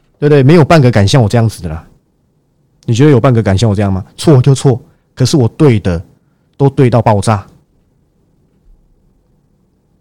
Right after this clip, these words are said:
你，你只要回过头去想想，我 cover 过那，那，那些趋势也有错。我A B F，你敢说我全错吗？我半对半错嘛，对不对？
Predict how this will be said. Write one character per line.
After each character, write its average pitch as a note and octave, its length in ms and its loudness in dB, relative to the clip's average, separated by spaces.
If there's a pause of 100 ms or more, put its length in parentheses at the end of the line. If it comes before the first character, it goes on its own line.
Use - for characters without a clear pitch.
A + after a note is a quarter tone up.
(360)
你， A#2 200 -18
你 C3+ 120 2
只 C#3 100 0
要 D3 80 4
回 B2 180 0
过 C3+ 160 0
头 G#2 140 0
去 C3+ 100 -2
想 G#2 200 -2
想， F2 160 -4
我 F#2+ 100 -4
cover A#2 300 -2
过 G#2 160 -2
那， G2+ 180 -2
那， G2 260 -8
那 A2 140 -2
些 G#2 120 -2
趋 G2+ 180 -6
势 G#2 140 -8 (400)
也 D#3 80 -2
有 E3 120 4
错。 E3+ 200 0 (400)
我 D3+ 140 2
A G3 120 4
B G3+ 140 2
F， E3+ 180 2
你 D3 100 4
敢 D3+ 160 4
说 D3+ 140 2
我 C3 80 4
全 A2+ 200 2
错 C3+ 200 0
吗？ A2 180 -4 (1000)
我 B2+ 140 -4
半 E3+ 240 4
对 D3+ 220 2
半 D3+ 200 2
错 B2 240 0
嘛， E2+ 220 -8 (840)
对 - 40 -20
不 A#2+ 60 -6
对？ A2+ 200 -2